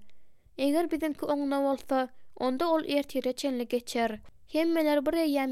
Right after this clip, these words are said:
ýatdy. Emma periştejik Mihail'in ýanynda ukusuz ýatdy. Ýel şuwlady, ýagyş çadyra urdy durdy. Ýeliň şuwuldasy bilen ölüň ýsy oňa özüniň paradisdaky ilkinji hepdelerini ýatlatdy.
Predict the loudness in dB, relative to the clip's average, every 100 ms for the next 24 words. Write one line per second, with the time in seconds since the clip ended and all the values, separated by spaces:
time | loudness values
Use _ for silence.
0 | -4 -6 -4 -2 -2 -6 -18 -18 -4 0
1 | 2 0 0 0 -2 -2 -4 -4 -4 -4
2 | -2 0 0 0 0 0 0 0 0 0
3 | -2 -4 -2 -2 -4 -4 -2 -4 -8 -20
4 | -20 -14 -2 0 2 0 -2 0 0 2
5 | 2 2 -4 -14 -14 -4 -2 0 -2 -4
6 | -2 -2 0 0 0 0 -2 0 0 2
7 | 2 2 -2 -12 -16 -18 -10 0 2 4
8 | 2 2 2 2 2 0 -2 2 2 2
9 | -4 -10 -14 -16 -20 -10 0 4 4 4
10 | 2 2 2 2 0 2 2 4 4 4
11 | 0 -2 -2 0 -2 -4 -6 -4 -4 -4
12 | -4 -2 -2 -4 -4 -6 -2 0 0 -2
13 | -4 -4 -4 -6 -6 -2 -2